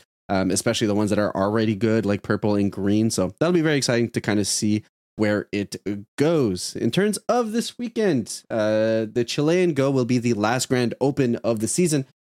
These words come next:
uh, and then it'll be a lore set format if you're playing at locals. So have fun with your Tokiwas and your God Slayings there. Uh, and then, uh, we'll have nothing for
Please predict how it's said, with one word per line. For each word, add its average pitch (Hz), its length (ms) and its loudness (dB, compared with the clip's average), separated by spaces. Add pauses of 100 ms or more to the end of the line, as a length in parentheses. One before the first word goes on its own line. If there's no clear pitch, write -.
(120)
uh, 127 200 0
and 127 160 2
then 135 160 2
it'll 123 240 -2
be 127 360 0
a 98 120 -2
lore 156 240 0
set 190 220 0
format 170 480 0
if 131 140 -2
you're 123 80 2
playing 120 260 2
at 113 160 -2
locals. 151 560 0 (240)
So 98 320 -2 (680)
have 123 180 0
fun 117 280 0
with 110 180 0
your 113 100 2
Tokiwas 107 580 0
and 104 100 2
your 104 80 0
God 101 240 0
Slayings 104 420 0 (360)
there. 120 360 2 (300)
Uh, 104 220 0
and 107 180 2
then, 107 200 2
uh, 95 320 0
we'll 104 200 0
have 104 180 0
nothing 113 280 0
for 101 340 -2